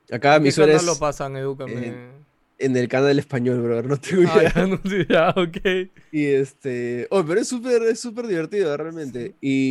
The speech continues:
Speaker 2: O sea, ¿de qué va el juego? O sea, es... pasas la palabra.
Speaker 1: No,
Speaker 2: Es
Speaker 1: no,
Speaker 2: un juego de
Speaker 1: básicamente,
Speaker 2: mesa, creo, ¿no? O sea,
Speaker 1: no,
Speaker 2: que
Speaker 1: lo voy a explicar seguro mal, pero hasta donde tengo entendido es esto, como que
Speaker 2: <laughs>
Speaker 1: tienes dos concursantes que son,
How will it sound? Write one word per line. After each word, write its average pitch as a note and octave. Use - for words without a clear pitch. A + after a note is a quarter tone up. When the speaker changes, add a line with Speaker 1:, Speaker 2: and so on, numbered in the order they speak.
Speaker 2:
O B2+
sea, B2+
¿de F3+
qué C#4
va B3+
el F#3+
juego? C3
O B2+
sea, E3
es... -
pasas E3+
la C3+
palabra. C#3+
Speaker 1:
No, E3
Speaker 2:
Es -
Speaker 1:
no, E3+
Speaker 2:
un C3+
juego D3+
de D3+
Speaker 1:
básicamente, E3+
Speaker 2:
mesa, F3
creo, C#3+
¿no? D#3
O -
sea, D#3
Speaker 1:
no, E3+
Speaker 2:
que A2+
Speaker 1:
lo C#3
voy E3+
a G3+
explicar D#3
seguro D#3
mal, D3
pero A#2+
hasta A2+
donde A#2
tengo C3
entendido C3
es C3
esto, C#3+
como G#2+
que A2+
Speaker 2:
<laughs> -
Speaker 1:
tienes E3
dos E3
concursantes D3+
que A#2
son, C#3+